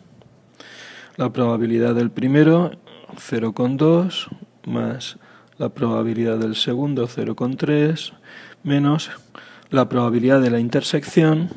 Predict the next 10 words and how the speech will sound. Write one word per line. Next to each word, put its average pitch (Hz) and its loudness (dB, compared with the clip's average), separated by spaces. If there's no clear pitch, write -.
que 120 -4
como 110 0
son 117 -2
independientes, 139 2
tal 117 -10
y 113 -6
como 110 -6
nos 110 -4
indican, 147 2
será 127 2